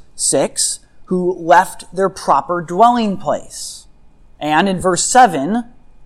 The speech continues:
indulged in sexual immorality and pursued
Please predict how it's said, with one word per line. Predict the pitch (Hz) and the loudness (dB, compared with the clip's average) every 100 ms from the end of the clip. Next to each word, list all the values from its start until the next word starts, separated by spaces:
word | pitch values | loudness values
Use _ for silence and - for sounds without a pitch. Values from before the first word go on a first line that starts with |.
| - - _ - - - | -20 -20 _ -20 -20 -16
indulged | - 185 170 180 180 208 208 - | -4 -2 6 10 10 10 6 0
in | 202 175 | -8 -4
sexual | - 180 - 220 226 | 0 0 0 2 2
immorality | 220 233 208 160 143 135 160 233 - - _ - _ - | 2 4 6 6 6 2 -2 -4 -12 -20 _ -20 _ -4
and | 165 170 | -4 -2
pursued | 170 - 196 196 | -6 -4 -2 0